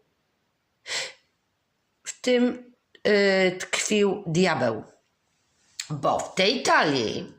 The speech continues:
to jest karma, tak? A nie transformacja. I to was doprowadziło aż do takiego momentu lub może doprowadzić do dwudziestego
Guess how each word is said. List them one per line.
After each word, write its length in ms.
to 120
jest 320
karma, 520
tak? 320
A 120
nie 560
transformacja. 1000
I 160
to 240
was 280
doprowadziło 1200
aż 180
do 120
takiego 340
momentu 460
lub 260
może 420
doprowadzić 640
do 140
dwudziestego 560